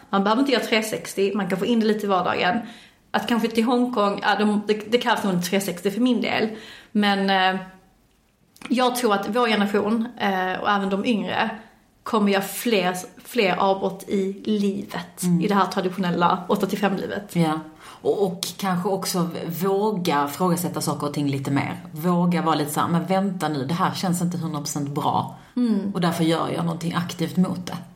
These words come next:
Speaker 1: Mm, precis. Och liksom hela det här med hur man lever, att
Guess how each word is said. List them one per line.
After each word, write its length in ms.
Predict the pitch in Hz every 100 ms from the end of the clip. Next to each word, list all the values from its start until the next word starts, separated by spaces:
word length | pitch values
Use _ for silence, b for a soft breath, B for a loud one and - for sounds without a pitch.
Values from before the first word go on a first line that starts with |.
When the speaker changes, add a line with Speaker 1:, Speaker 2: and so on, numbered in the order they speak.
| -
Speaker 1:
Mm, 320 | 269 220 226
precis. 320 | 247 214 214 B B
Och 220 | 302 302
liksom 240 | 302 294 294
hela 320 | 294 311 269
det 60 | 254
här 200 | 277 233
med 140 | 226
hur 180 | 233 233
man 280 | 226 226 254
lever, 420 | 277 175 180 185 196
att 220 | 202 -